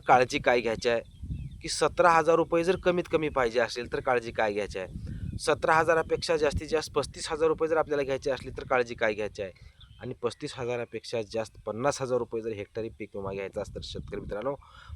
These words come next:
महत्त्वाची काळजी शेतकऱ्यांना आता घ्यायची वेळ आलेली आहे, कारण राज्यामध्ये पीक कापणी प्रयोग चालू झालेले आहेत. प्रत्येक मंडळामध्ये पीक कापणी प्रयोग सध्या चालू आहे.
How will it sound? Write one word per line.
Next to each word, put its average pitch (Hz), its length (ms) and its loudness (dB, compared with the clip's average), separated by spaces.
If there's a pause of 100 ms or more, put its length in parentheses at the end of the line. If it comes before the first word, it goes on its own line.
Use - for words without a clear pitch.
(100)
महत्त्वाची 165 560 6
काळजी 156 260 4
शेतकऱ्यांना 131 400 -2 (120)
आता 151 220 2
घ्यायची 127 360 -2
वेळ 117 160 2
आलेली 110 220 0
आहे, 104 100 -4 (320)
कारण 131 180 2
राज्यामध्ये 127 680 2 (140)
पीक 123 220 -6
कापणी 110 300 0
प्रयोग 98 440 -4
चालू 117 280 0
झालेले 87 340 -4
आहेत. - 840 -20
प्रत्येक 175 440 2
मंडळामध्ये 135 600 4
पीक - 280 -6
कापणी 117 260 -2
प्रयोग 107 300 0
सध्या 101 280 -4
चालू 98 280 -2
आहे. 90 180 -6